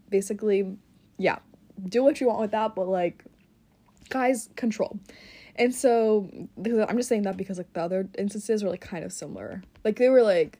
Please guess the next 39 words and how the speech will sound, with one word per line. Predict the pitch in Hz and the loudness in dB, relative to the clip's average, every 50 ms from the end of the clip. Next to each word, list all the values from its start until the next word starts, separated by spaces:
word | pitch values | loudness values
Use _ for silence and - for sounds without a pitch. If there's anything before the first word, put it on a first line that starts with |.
| - - | -12 -8
where | - 196 180 175 175 | -4 -2 -2 -2 -2
they | 180 190 185 | -2 -2 -2
were, | 180 | -2
like, | 175 165 - | -2 -4 -6
saying | - - 175 160 170 | -8 -8 -8 -8 -8
stuff, | 160 - 175 175 - | -10 -12 -14 -12 -14
and | 165 | -14
I | 165 | -14
was | 175 | -14
just | 170 - - | -14 -12 -14
like, | - - - | -14 -14 -14
"Oh, | - | -14
this | 190 - 190 | -14 -16 -16
is | 190 - | -14 -14
icky." | 208 196 - - - - - - | -14 -14 -14 -14 -14 -14 -14 -12
Okay. | - - - - _ _ - - - - - - - - - - - _ _ _ _ _ | -10 -10 -10 -12 _ _ -20 -20 -20 -20 -20 -20 -20 -20 -20 -20 -20 _ _ _ _ _
Uh, | - 240 240 233 214 | 0 2 2 4 4
okay, | 240 254 208 | 2 0 0
so | 226 254 | 0 -2
one, | 240 240 254 262 254 - | -2 -2 -2 -2 -2 -2
next | - 208 196 - | -2 -4 -4 -4
question. | - 165 - - 185 190 | -6 -6 -6 -6 -8 -8
So | 214 | -6
how | 208 220 208 220 | -4 -2 0 2
did | 233 247 240 | 2 2 2
you | 269 277 | 0 -2
structure | 269 269 - - 196 190 - - 220 196 | -2 -2 -4 -6 -6 -6 -4 -2 -2 0
your | 185 190 185 180 | 2 0 0 0
resume? | 175 147 147 165 - 175 151 - - 85 - - - 180 _ _ _ - _ _ _ _ | -2 -4 -6 -8 -8 -8 -8 -8 -8 -10 -10 -12 -12 -16 _ _ _ -20 _ _ _ _
Um, | 226 247 247 247 247 247 240 240 240 - | -2 0 0 2 2 2 0 0 0 0
okay, | 359 370 320 277 | 0 0 0 0
so | 262 | -2
this | 262 294 | -4 -4
is | 294 | -2
going | - 294 302 233 | 0 2 2 2
<laughs> | 233 | 0
back | 220 220 - | -4 -6 -6
to, | - - | 2 2
like, | 262 226 220 | 2 2 2